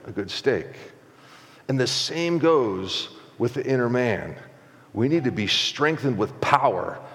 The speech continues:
through God's Spirit in our inner being first.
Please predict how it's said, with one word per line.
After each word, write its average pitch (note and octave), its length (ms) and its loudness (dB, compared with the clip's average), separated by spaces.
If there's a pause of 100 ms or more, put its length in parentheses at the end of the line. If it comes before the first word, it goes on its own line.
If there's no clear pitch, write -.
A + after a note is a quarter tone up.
(100)
through E3+ 240 2
God's D3+ 340 2
Spirit G#2+ 600 0 (360)
in C3 120 2
our A#2+ 240 2
inner D#3 220 2
being A#2+ 400 0
first. - 640 -2